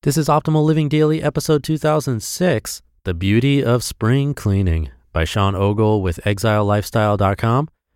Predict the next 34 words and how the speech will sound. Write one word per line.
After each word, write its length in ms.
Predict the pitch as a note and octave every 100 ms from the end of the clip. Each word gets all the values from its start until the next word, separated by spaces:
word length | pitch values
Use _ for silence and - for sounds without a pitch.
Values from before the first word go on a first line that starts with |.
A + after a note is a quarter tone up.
| -
and 220 | F2 G#2
I'm 100 | A2+
Justin 300 | A#2+ A2 A#2
Malik. 360 | A2 C#3 D#2 - _ _ _ _ _ -
Welcome 240 | A#2+ B2+
back 180 | A#2+ A#2
to 100 | G#2
Optimal 560 | A2 A#2 - A#2+ A#2
Living 340 | G2+ A2+ A2+ G#2
Daily, 360 | G2+ A2+ A#2+
or 140 | A#2 F2
the 120 | D#2+
O 200 | G2 G#2+
L 240 | G#2 G#2+
D 180 | G#2 A2
podcast, 720 | - G#2 A2 - A2+ A2 - -
where 160 | G2 F2+
I 60 |
read 340 | E2+ A#2 E3+ D3
to 100 | A2
you 240 | G#2 G2+
from 300 | - G2 F#2
some 200 | - C3+
of 60 | D3+
the 60 |
best 260 | C3 C#3 -
blogs 340 | C3+ C3+ C3
I 80 | C#3+
can 120 | B2+
find 440 | B2 C3+ C#3 C3+ C3+
and 220 | D#3 E3
get 100 | G2+
permission 400 | E2+ E2 D#2+ -
from, 320 | D#2+ F2+ G#2+